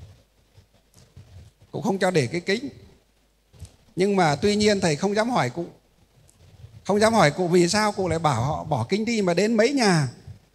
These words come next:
thì đều thấy cụ bảo bỏ cái kính đi, không được để cái kính lên, à, ban thờ như thế.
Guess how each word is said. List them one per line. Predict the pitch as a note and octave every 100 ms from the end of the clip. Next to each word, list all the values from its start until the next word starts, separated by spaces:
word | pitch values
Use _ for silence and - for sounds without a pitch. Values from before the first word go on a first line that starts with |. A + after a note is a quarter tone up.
| _
thì | D#3+
đều | F3+ F3+
thấy | F3 G#3
cụ | A3+ F#3+
bảo | D3+
bỏ | D#3 A#2+
cái | C3+
kính | F#3 G3+ A3+
đi, | A3 F#3 C#3+ - -
không | F#3+
được | F#3 E3+
để | C#3+
cái | A2+ E3
kính | E3 F#3+
lên, | G#3 F#3+ F#3
à, | F3 E3+
ban | D#3+ E3
thờ | D3+ A#2+
như | D3
thế. | D#3+ G3+ B2+